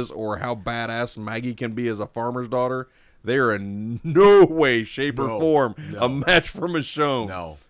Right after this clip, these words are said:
Speaker 1: N-,
Speaker 2: no.
Speaker 1: absolutely not.
Speaker 2: The only one in, like, in any,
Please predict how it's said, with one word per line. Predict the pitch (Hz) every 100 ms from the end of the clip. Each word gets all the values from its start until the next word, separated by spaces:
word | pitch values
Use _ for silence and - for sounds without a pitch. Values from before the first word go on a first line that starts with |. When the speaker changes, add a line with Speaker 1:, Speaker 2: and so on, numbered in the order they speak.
| _ -
Speaker 1:
N-, | 110
Speaker 2:
no. | 160 147 123 -
Speaker 1:
absolutely | 147 - - - 165 151 127 117 117 135
not. | 135 110 - _ _
Speaker 2:
The | 101 120
only | 127 139
one | 131 135 127
in, | 120
like, | 107 101 87 _
in | 104 98
any, | 104 110 107